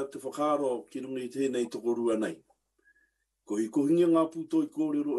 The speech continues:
e oki atu koutou tatau ki te ahuru mō wai. He aha te kai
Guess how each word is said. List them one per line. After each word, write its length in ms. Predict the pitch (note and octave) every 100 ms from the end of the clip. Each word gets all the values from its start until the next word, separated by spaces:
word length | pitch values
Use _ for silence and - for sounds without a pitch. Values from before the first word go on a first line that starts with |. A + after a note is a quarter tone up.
| C3
e 60 | -
oki 220 | - C#3
atu 160 | B2+ - -
koutou 460 | C#3+ C3+ C#3 B2 G#2+ _ -
tatau 380 | D3+ D3 B2 G#2+ -
ki 140 | -
te 80 | A#2+
ahuru 380 | A2+ A2 G#2+ G#2+
mō 140 | A2 G#2
wai. 220 | A2 A2 - _ _ _ _ _ _ _ _ _ _ -
He 60 | A#2+
aha 160 | B2+ C#3+
te 80 | D#3+
kai 220 | - F3